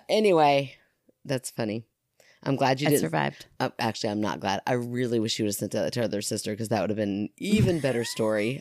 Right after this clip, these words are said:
Speaker 1: I would have loved to have heard the response.
Speaker 2: <laughs> Oh, the shame that would have
Speaker 1: Yeah.
Speaker 2: followed.
Speaker 1: You know, what if we just offer it one time? You think maybe?
Speaker 2: N-,
Speaker 1: Maybe it'd be game?
Speaker 2: we could try. I feel
Speaker 1: Maybe,
Speaker 2: like
Speaker 1: maybe get a little tipsy first and be like, "Hey, got this. What you want?"
Speaker 2: <laughs>
Speaker 1: We'll give it a go. We'll roll the
Speaker 2: Sure,
Speaker 1: dice.
Speaker 2: sure, sure, sure.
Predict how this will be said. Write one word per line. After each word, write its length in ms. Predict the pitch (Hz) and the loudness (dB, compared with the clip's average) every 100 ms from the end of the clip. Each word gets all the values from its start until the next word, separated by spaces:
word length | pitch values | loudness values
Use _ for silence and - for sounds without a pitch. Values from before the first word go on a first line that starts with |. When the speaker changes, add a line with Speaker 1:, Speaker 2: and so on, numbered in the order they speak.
| 339 | 2
Speaker 1:
I 60 | |
would 100 | 139 | 4
have 80 | 139 | 4
loved 440 | 139 151 185 185 156 | 4 2 4 2 2
to 60 | |
have 120 | 165 151 | 0 2
heard 200 | 139 120 | 0 0
the 60 | |
response. 500 | 123 135 - 104 107 | -4 -2 0 0 0
Speaker 2:
<laughs> 80 | 170 170 | -2 0
Oh, 220 | 160 156 147 | 0 0 0
the 80 | 147 | -4
shame 580 | - - 151 156 151 147 | -4 0 2 2 4 4
that 140 | 143 | 2
would 100 | 147 | 2
have 140 | 147 | 2
Speaker 1:
Yeah. 100 | 202 | 0
Speaker 2:
followed. 760 | 202 135 135 131 127 127 123 175 - | 2 4 6 6 4 2 0 -4 0
Speaker 1:
You 80 | |
know, 100 | 294 - | 2 4
what 160 | - | 2
if 100 | - | -2
we 60 | - | 0
just 200 | 269 190 - | 0 0 4
offer 380 | 147 175 - | 4 4 0
it 200 | 113 104 - _ | -2 -4 -10 _
one 220 | 123 117 | 0 0
time? 420 | 120 98 95 117 147 | 0 -2 -2 -8 -6
You 80 | |
think 160 | 151 196 | -2 0
maybe? 380 | 185 196 233 - _ | 2 0 -2 -6 _
Speaker 2:
N-, 120 | - 135 | -2 2
Speaker 1:
Maybe 120 | 180 | 2
it'd 80 | 170 | 0
be 80 | 170 | 2
game? 280 | 165 175 226 | 2 2 2
Speaker 2:
we 180 | 233 269 | 0 0
could 180 | - | 0
try. 320 | 277 160 135 - - | 2 2 2 -2 0
I 260 | 143 151 | 4 6
feel 160 | 185 196 | 6 6
Speaker 1:
Maybe, 200 | 202 190 | 6 6
Speaker 2:
like 100 | - | 4
Speaker 1:
maybe 180 | 185 180 | 0 2
get 120 | 175 165 | 2 4
a 40 | |
little 200 | 160 143 | 4 2
tipsy 380 | - 185 - 180 | 0 -4 -2 -4
first 340 | - 175 185 | 0 0 0
and 80 | 147 | 0
be 40 | |
like, 120 | 131 131 | 0 0
"Hey, 360 | 160 147 - _ - - - | -2 -2 -6 _ -20 -12 -4
got 180 | 139 127 | -2 0
this. 200 | 175 147 | -2 0
What 100 | 139 | 0
you 120 | 139 | 0
want?" 200 | 127 - | 0 -2
Speaker 2:
<laughs> 60 | - - - - - - - - | -4 -6 -12 -18 -18 -4 -2 2
Speaker 1:
We'll 140 | - | 4
give 140 | 320 233 | 6 6
it 60 | 160 | 6
a 20 | |
go. 300 | 123 107 156 | 4 2 -4
We'll 180 | 240 240 | -2 4
roll 100 | 190 | 8
the 100 | 147 | 8
Speaker 2:
Sure, 80 | 143 | 6
Speaker 1:
dice. 260 | 117 120 | 4 2
Speaker 2:
sure, 140 | 143 277 | 2 0
sure, 220 | - 160 | 0 -2
sure. 360 | - 123 127 | 0 2 2